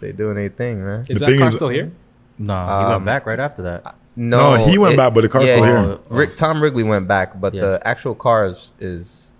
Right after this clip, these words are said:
Speaker 1: from a company called R forty-four.
Speaker 3: Yeah.
Speaker 1: And I think they did, like, a, like, a national tour or something
Speaker 3: Yeah,
Speaker 1: like that.
Speaker 3: I think they're, like, like, six months,
Speaker 1: Different
Speaker 3: like,
Speaker 1: events.
Speaker 3: um, import thing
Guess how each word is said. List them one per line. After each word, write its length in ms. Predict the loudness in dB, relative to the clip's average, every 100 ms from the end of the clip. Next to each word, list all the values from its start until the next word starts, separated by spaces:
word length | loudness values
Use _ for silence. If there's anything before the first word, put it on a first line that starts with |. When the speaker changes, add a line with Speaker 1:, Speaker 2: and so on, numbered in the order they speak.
| _
Speaker 1:
from 140 | -10 -10
a 40 |
company 360 | -8 -8 -8 -10
called 220 | -8 -8
R 160 | -4 -6
forty-four. 680 | -6 -10 -10 -10 -6 -6 -8 _ _ _ _ _ -8
Speaker 3:
Yeah. 180 | -4 -4
Speaker 1:
And 340 | -4 -8 -10
I 80 | -10
think 200 | -6 -4
they 80 | -4
did, 180 | -2 -2
like, 220 | -2 -2
a, 240 | -6 -8 -12 -20 _ _ _ _
like, 140 | -12 -10
a 100 | -12 -16 _ _ _ _ _
national 560 | -10 -6 -6 -6 -12 -12
tour 380 | -8 -8 -6 -8
or 40 |
something 300 | -10 -12 -4
Speaker 3:
Yeah, 80 | -2
Speaker 1:
like 80 | -2
that. 60 |
Speaker 3:
I 40 | -2
think 100 | 0
they're, 80 | 2
like, 100 | 2
like, 160 | 0
six 240 | 0 -4 0
months, 180 | 0 0
Speaker 1:
Different 160 | -2
Speaker 3:
like, 100 | -2
Speaker 1:
events. 200 | -2 -2 -4
Speaker 3:
um, 60 | -8 _ -6
import 380 | -6 -4 -6 -6
thing 260 | -8 -6